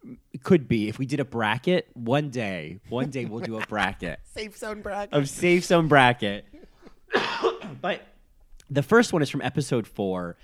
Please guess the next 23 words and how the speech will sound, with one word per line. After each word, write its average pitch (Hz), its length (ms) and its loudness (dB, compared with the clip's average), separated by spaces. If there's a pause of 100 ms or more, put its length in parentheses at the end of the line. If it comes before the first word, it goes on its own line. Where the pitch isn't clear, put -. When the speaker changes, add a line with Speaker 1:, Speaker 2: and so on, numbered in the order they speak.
(420)
Speaker 1:
is 127 380 0 (640)
the 139 240 -2
profound 143 640 -2
amount 127 220 0
of 92 80 -8
shock - 800 -8
when 107 240 -4
Aiden 98 380 -6
Zane, 87 480 -8
who 87 160 -6
I 104 60 -2
believe 101 300 -8
is, 95 240 -14
is 95 220 -8
dressed - 440 -8
as 87 120 -16
the 92 100 -10
referee, 87 680 -8 (140)
Speaker 2:
Mm-hmm. 127 360 -4
Speaker 1:
is, - 400 -8
is 107 220 -6
name, 98 280 -8
is, 92 220 -8